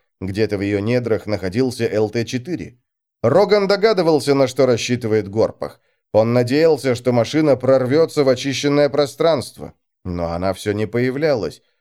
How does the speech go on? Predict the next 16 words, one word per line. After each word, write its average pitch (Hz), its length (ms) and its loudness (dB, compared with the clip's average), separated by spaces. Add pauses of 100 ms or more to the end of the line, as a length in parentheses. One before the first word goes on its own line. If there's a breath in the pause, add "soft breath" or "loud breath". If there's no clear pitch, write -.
(160)
Л 156 220 4
Т 202 160 4
восемь 190 480 2
почти 165 360 -2
неподвижно 185 640 0
висел 170 400 -2
над 165 300 -2
тучей, 196 380 -4
поражая 170 560 0
ослепительными 156 760 -2
уколами 151 500 0
лазеров 156 560 0
клубящуюся 143 880 -2
кромку 139 520 0
черного 123 560 2
круга. 101 520 -6